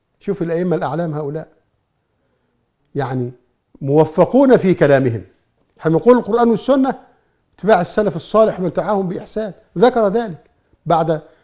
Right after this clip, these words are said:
ما قال: "العلم النافع في نصوص الكتاب والسنة"، ثم قال: "والتقيد في ذلك بالمأثور عن الصحابة والتابعين وتابعيهم في معاني القرآن والحديث،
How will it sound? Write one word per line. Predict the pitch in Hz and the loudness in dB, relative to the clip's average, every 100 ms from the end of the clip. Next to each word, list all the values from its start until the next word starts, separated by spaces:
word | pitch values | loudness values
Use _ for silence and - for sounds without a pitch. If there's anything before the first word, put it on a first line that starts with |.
| _ _ _ _ | _ _ _ _
ما | 180 147 | -2 0
قال: | - 214 | 2 2
"العلم | 175 226 240 | 2 2 4
النافع | 202 240 226 175 | 4 2 0 -4
في | 190 | 0
نصوص | 180 254 226 | 0 0 -6
الكتاب | 202 - 226 | -4 0 2
والسنة"، | 208 - 233 156 117 - | 2 4 2 2 -6 -2
ثم | 175 170 | 2 4
قال: | 180 240 269 233 - _ _ _ _ _ _ _ - | 8 8 8 2 -16 _ _ _ _ _ _ _ 4
"والتقيد | 160 165 190 254 269 240 208 | 4 6 6 8 8 6 2
في | - 214 | 2 6
ذلك | 233 254 147 - - _ _ _ _ _ - | 8 8 6 -2 -20 _ _ _ _ _ 0
بالمأثور | 151 165 165 170 214 247 269 226 _ _ _ _ - | 4 6 6 4 6 6 6 2 _ _ _ _ -6
عن | 135 165 | 0 0
الصحابة | 135 - 165 185 220 151 - 120 _ _ _ _ _ | -2 -6 -2 4 6 6 0 -10 _ _ _ _ _
والتابعين | 135 147 - 208 226 226 208 247 247 135 107 - _ _ _ | 2 2 6 10 10 10 8 8 6 6 0 -14 _ _ _
وتابعيهم | 147 160 214 269 254 220 277 220 147 120 - _ _ _ _ | 4 6 8 8 8 6 4 4 2 -4 -12 _ _ _ _
في | - 160 | 4 6
معاني | 160 139 170 175 156 | 6 6 6 6 6
القرآن | 135 - 135 170 147 139 | 0 -4 -4 2 4 4
والحديث، | 117 110 - 113 110 | 0 -4 -8 -8 -8